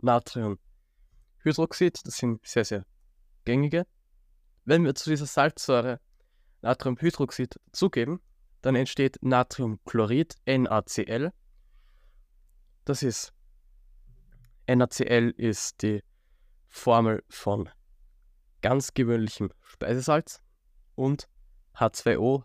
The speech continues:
das ist die Formel von Wasser.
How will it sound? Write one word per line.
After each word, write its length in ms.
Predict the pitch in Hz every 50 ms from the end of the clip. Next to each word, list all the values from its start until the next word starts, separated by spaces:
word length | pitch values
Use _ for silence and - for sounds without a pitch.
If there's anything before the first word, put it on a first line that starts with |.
| _ _
das 160 | - 113 110
ist 260 | 117 104 - - -
die 160 | - 107 104 - _ _ _ _ _ - - - - - - - _
Formel 380 | - - - 110 107 107 110 104
von 200 | - 120 110 101
Wasser. 380 | 117 120 - - - 95 -